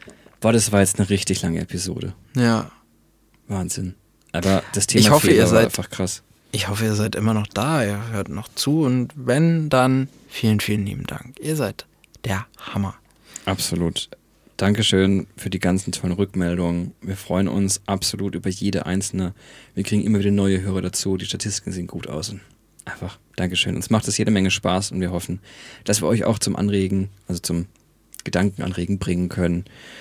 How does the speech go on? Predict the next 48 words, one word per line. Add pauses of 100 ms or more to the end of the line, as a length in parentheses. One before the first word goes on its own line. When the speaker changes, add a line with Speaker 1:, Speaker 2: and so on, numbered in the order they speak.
(240)
Speaker 1:
Und
das
Thema
Fehler
war
jetzt
einfach
super
spannend
wieder.
Ich
glaub,
wenn
wir
jetzt
noch
über
Fehler
eingestehen
reden
würden,
im
Detail
wär's
eine (260)
zweistündige
Episode.
Speaker 2:
Ja,
dann
würden
wir
den
Rahmen
ein
bisschen
sprengen,
aber
Speaker 1:
Eben. (720)
Und
wenn
ihr
noch
irgendwie
Wünsche
habt
für
Themen,
ne,